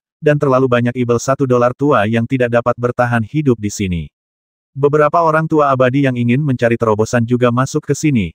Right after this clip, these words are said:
sering terjadi perang dan kekacauan di sini. Laut raksasa sangat kacau akhir-akhir ini. Dua kekuatan manakah yang sedang berperang? Luli bertanya dengan rasa ingin tahu.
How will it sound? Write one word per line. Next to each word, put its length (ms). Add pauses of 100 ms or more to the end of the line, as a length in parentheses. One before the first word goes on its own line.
(160)
sering 320
terjadi 400
perang 320
dan 160
kekacauan 640
di 160
sini. 320 (720)
Laut 320
raksasa 560
sangat 240
kacau 400
akhir-akhir 640
ini. 320 (320)
Dua 320
kekuatan 480
manakah 480
yang 240
sedang 400
berperang? 480 (320)
Luli 320
bertanya 480
dengan 240
rasa 400
ingin 320
tahu. 400